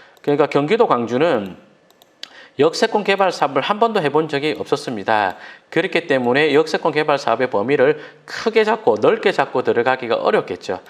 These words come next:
그래서 지금 화면에 보시는 것처럼 요만큼만 했거든요. 그리고 난 다음에, 자, 스카이뷰를 보겠습니다. 여기는 역세권 개발 사업을 하고 있는데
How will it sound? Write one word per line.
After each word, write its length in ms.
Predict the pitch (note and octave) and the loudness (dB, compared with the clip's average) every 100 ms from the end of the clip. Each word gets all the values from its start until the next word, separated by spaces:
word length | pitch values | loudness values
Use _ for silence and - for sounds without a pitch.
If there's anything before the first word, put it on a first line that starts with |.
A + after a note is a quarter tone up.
| - - - | -20 -20 0
그래서 360 | D3+ D#3+ F#3 | 2 2 0
지금 200 | F3+ E3+ | 0 -2
화면에 320 | D3+ C#3+ D#3 | 0 0 0
보시는 380 | D3+ D3 D3 C#3 | 2 0 0 -2
것처럼 380 | B2 - A#2+ C3+ | -2 0 0 0
요만큼만 920 | G#2+ A2 C3+ D3 E3+ - C3 C3 D#3 - - - | 0 0 2 0 -2 -4 -2 -2 -2 -10 -20 -8
했거든요. 640 | F#3+ - C#3+ G2+ G#2 D#3 F#3 - - - | -6 0 0 0 0 0 -4 -18 -20 -2
그리고 320 | D3+ F#3+ F3 | 2 2 2
난 180 | B2 B2 | 0 0
다음에, 600 | C3+ C3+ B2 A#2+ G2+ F#2 | 0 2 2 4 2 -2
자, 320 | - A2 A#2 | 0 2 2
스카이뷰를 600 | D3 - - C3+ B2+ G#2+ | 0 -4 -2 0 0 -2
보겠습니다. 760 | G2 G#2 G#2+ G#2+ F#2+ G2 A2 F2+ - - - | -2 -4 -4 -8 -6 -2 -2 -2 -12 -20 -2
여기는 380 | C#3 E3 F3 F#3 | 0 2 0 2
역세권 360 | D#3+ D#3 E3+ D3 | 2 2 -2 0
개발 240 | C#3+ C3+ | 0 0
사업을 300 | B2 A#2 A#2 | 0 -2 0
하고 200 | D3 C3 | 0 -2
있는데 420 | G#2 G#2+ C3+ G2+ | -4 -2 0 0